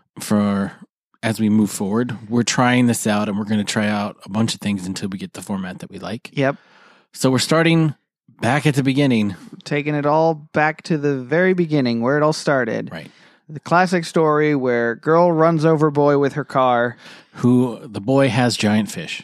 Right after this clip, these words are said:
Speaker 2: And yes, he has a giant fish and also a tail.
Speaker 1: Yes.
Speaker 2: So, the classic story
Speaker 1: Yeah.
Speaker 2: we all know and love of Dragon Ball.
Speaker 1: Yeah. So we're gonna talk about episode one today. We probably will double up,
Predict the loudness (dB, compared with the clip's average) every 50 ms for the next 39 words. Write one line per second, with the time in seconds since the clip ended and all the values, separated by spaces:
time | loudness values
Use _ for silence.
0 | -10 -8 -8 -8 -8 -10 -10 -6 -2 0 0 0 -2 -2 -4 -4 -2 -2 -2 0
1 | 0 2 2 2 2 0 2 2 2 2 2 2 0 0 2 0 0 0 -2 -2
2 | -4 -4 -4 -4 -6 -6 -6 -8 -12 -14 -10 -6 0 0 2 2 0 -2 -4 _
3 | _ _ _ _ _ _ _ _ _ _ -20 _ -6 0 2 2 2 2 0 -4
4 | -4 -4 -4 -2 -2 0 0 -2 -2 -2 -4 -4 -6 -8 -10 -12 -10 -8 -6 -4
5 | -2 0 0 2 2 2 2 2 2 2 2 2 0 0 0 0 -4 -6 -8 -14
6 | -20 -20 _ _ _ _ _ -8 -8 -6 0 2 4 4 4 2 0 -2 0 0
7 | 0 0 0 -4 -6 -8 -10 -14 _ _ -20 -20 -20 -20 -20 _ _ -12 -2 0
8 | 2 2 2 0 -4 -8 -20 -20 _ _ 0 2 4 4 6 6 4 4 4 2
9 | 4 4 2 0 0 -2 -4 -2 0 2 2 2 2 0 -4 -6 -2 0 2 4
10 | 4 4 4 2 0 -4 -6 -10 _ _ _ _ -10 -8 -8 -8 -8 -8 -12 -12
11 | -12 -18 -20 _ _ _ _ _ _ _ -2 -2 -2 -2 -2 -2 0 0 2 2
12 | 0 0 2 0 -2 -2 0 0 0 0 0 -2 0 0 -2 -2 -4